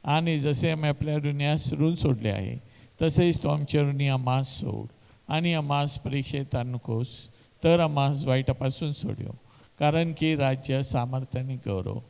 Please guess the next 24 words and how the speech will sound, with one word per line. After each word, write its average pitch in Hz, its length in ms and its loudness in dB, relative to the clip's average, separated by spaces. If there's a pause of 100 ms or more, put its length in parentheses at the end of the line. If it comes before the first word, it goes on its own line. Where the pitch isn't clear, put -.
(360)
ही 170 160 4
सर्व 139 440 0
काळ 127 280 -2
तुझीच 127 480 -4
आहे. 98 600 -6 (220)
आमेन. 101 380 -6 (320)
आता 135 220 -2
देवबापाची 143 640 -2
प्रीती, 170 460 -2 (460)
येशू 165 260 2
ख्रिस्ताची 208 500 -2
कृपा 104 540 -6 (340)
आणि 175 180 2
पवित्र 180 420 0
आत्म्याची 160 560 -2
सहभागिता 143 760 0
तुम्हा 160 280 -4
सर्वांबरोबर 156 1080 0 (380)
आता 151 260 2
आणि 139 320 0
सदा 131 420 2
सर्व 131 520 -2
काळ 104 340 -4
राहो. 90 640 -6